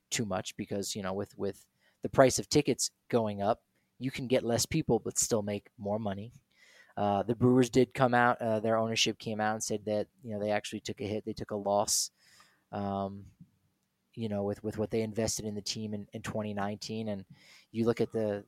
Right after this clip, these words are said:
the roster that they're gonna be rolling out in twenty twenty with a lot of guys on one-year deals. I was actually looking at their roster, and as much as I keep up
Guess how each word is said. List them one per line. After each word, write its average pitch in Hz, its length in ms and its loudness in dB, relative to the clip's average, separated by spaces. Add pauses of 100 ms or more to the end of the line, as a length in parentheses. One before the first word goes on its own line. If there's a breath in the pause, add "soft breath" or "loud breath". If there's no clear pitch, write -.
(180)
the 107 100 -6
roster 107 380 4
that 104 160 -2
they're 110 100 -2
gonna 107 140 -6
be 104 120 -4
rolling 107 360 0
out 107 180 0
in 110 60 -14
twenty 104 320 -8
twenty 107 320 -6
with 98 100 -8
a 101 60 -8
lot 104 160 0
of 101 40 -10
guys 107 240 0
on 104 220 -4 (380 soft breath)
one-year 113 400 0
deals. 110 380 -2
I 117 60 4
was 110 120 2
actually 113 320 0
looking 110 260 -4
at 104 60 -6
their 110 140 -2
roster, 107 520 2
and 101 100 0
as 101 180 -4
much 117 240 0
as 101 100 -4 (100)
I 127 220 2
keep - 300 -2
up 131 260 8